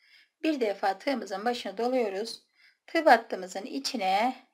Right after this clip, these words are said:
girerek iki, iki alarak bu şekilde bir trabzan yapıyoruz. Dört zincir çekip yaptığımız bu trabzana kirpik olarak kapattık sık iğne ile. Bir defa doluyorum.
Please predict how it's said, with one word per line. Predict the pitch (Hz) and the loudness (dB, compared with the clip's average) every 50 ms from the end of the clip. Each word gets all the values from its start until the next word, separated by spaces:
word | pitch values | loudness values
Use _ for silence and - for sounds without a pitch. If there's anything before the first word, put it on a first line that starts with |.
| _ - | _ -8
girerek | - 262 262 233 226 226 226 226 233 226 - - - - | -2 0 2 2 4 4 2 2 2 0 -4 -12 -16 -12
iki, | 262 247 240 - - 240 226 220 220 226 226 - _ _ _ _ _ _ - _ _ _ _ | -12 -12 -10 -10 -8 -6 -6 -4 -4 -6 -8 -10 _ _ _ _ _ _ -20 _ _ _ _
iki | - 247 - - 294 262 | -14 -8 0 4 6 6
alarak | 233 208 196 190 208 233 233 - - | 6 6 6 4 4 2 2 -4 -12
bu | 277 | -8
şekilde | - 262 220 - - 196 220 233 | -4 -4 -4 -4 -4 -6 -6 -6
bir | 269 269 | -6 -6
trabzan | - - 196 190 190 190 - 208 190 | -4 -2 0 0 -2 -2 -4 -8 -8
yapıyoruz. | 190 - - - - - - 233 - - - - - - _ _ _ _ _ _ _ _ _ _ _ - - - - _ _ - | -6 -8 -12 -14 -14 -16 -16 -16 -16 -18 -20 -20 -20 -20 _ _ _ _ _ _ _ _ _ _ _ -20 -20 -20 -20 _ _ 0
Dört | 294 320 320 - - | 0 0 0 0 -2
zincir | 262 233 208 196 190 185 175 | -2 -2 -2 -2 -6 -8 -8
çekip | - - 233 226 - - 262 254 254 - - - - _ _ _ _ _ _ _ _ _ _ _ _ _ _ _ _ _ _ _ _ _ _ _ _ _ _ _ _ _ _ _ _ _ _ _ _ _ _ _ _ - | -6 -6 -6 -6 -4 -4 -6 -6 -6 -10 -16 -20 -20 _ _ _ _ _ _ _ _ _ _ _ _ _ _ _ _ _ _ _ _ _ _ _ _ _ _ _ _ _ _ _ _ _ _ _ _ _ _ _ _ 0
yaptığımız | 285 277 277 - - 240 202 190 190 220 | 0 0 0 -2 -4 -4 -4 -4 -6 -8
bu | 240 247 240 | -8 -8 -8
trabzana | - - 247 226 214 214 208 - 208 196 190 190 202 220 226 233 - - - | -6 -2 0 0 -2 -2 -4 -6 -6 -6 -6 -6 -6 -6 -6 -8 -12 -16 -12
kirpik | - 269 240 - - 254 - - | -10 -10 -10 -8 -10 -10 -8 -6
olarak | 233 196 185 185 208 233 233 - | -6 -4 -2 -2 -2 -4 -4 -6
kapattık | - 214 - - 208 - - - 233 - | -8 -10 -8 -10 -12 -10 -10 -12 -14 -12
sık | - - 214 - - | -12 -14 -12 -12 -12
iğne | 196 175 175 175 180 | -12 -12 -12 -12 -14
ile. | 190 - 214 - - _ _ _ _ _ _ _ _ _ _ _ - | -14 -16 -16 -18 -20 _ _ _ _ _ _ _ _ _ _ _ -8
Bir | 277 247 226 - | -8 -8 -6 -6
defa | - 185 - - - - - 190 | -8 -8 -8 -8 -10 -10 -8 -8
doluyorum. | 226 226 233 254 254 254 240 233 240 240 240 - | -8 -6 -4 -2 -2 -2 -2 -2 -4 -6 -8 -10